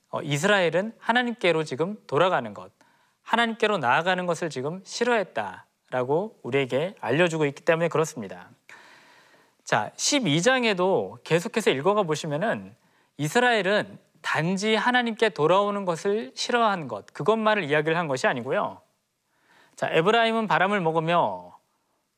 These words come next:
동풍을 따라가며 종일토록 거짓과 포악을 더하여 아수르와 계약을 맺고 기름을 애굽에 보내도다." 자, 지금 이것은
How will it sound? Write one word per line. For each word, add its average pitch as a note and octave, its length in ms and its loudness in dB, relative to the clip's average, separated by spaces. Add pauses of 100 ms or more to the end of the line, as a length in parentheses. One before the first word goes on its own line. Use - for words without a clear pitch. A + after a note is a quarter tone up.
동풍을 F#3 560 0
따라가며 F3+ 480 2
종일토록 E3+ 460 -2
거짓과 D3+ 600 0
포악을 A3 360 0
더하여 D3+ 520 -2
아수르와 F3 720 2 (320)
계약을 G#3 380 2
맺고 B2 440 -6 (320)
기름을 F3+ 720 0 (220)
애굽에 E3+ 720 0 (340)
보내도다." C#3 680 -2 (1200)
자, G3 140 0
지금 G3+ 260 0
이것은 D#3 720 0